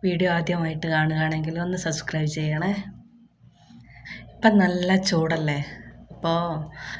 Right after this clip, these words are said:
ഇന്ന് ഉച്ചയ്ക്ക് കഞ്ഞി വെക്കാം എന്ന് വിചാരിച്ച്. പഴം കഞ്ഞിയല്ല കേട്ടോ, തലേ ദിവസത്തെ കഞ്ഞിയൊന്നുമല്ല. ഇന്ന് ഉച്ചയ്ക്ക് ചോറിന് പകരം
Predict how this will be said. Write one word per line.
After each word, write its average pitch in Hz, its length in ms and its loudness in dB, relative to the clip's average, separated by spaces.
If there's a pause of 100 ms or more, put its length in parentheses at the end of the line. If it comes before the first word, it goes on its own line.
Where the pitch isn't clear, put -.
(120)
ഇന്ന് 180 180 0
ഉച്ചയ്ക്ക് 160 480 -4 (400)
കഞ്ഞി 165 360 2
വെക്കാം 147 320 0 (140)
എന്ന് 147 200 0
വിചാരിച്ച്. 143 360 -2 (400)
പഴം 175 300 2
കഞ്ഞിയല്ല 143 440 0
കേട്ടോ, 147 180 -2 (240)
തലേ 156 280 -2
ദിവസത്തെ 175 380 -4
കഞ്ഞിയൊന്നുമല്ല. 147 480 0 (920)
ഇന്ന് 190 240 2 (180)
ഉച്ചയ്ക്ക് 185 520 -6 (220)
ചോറിന് 185 560 2
പകരം 170 340 -2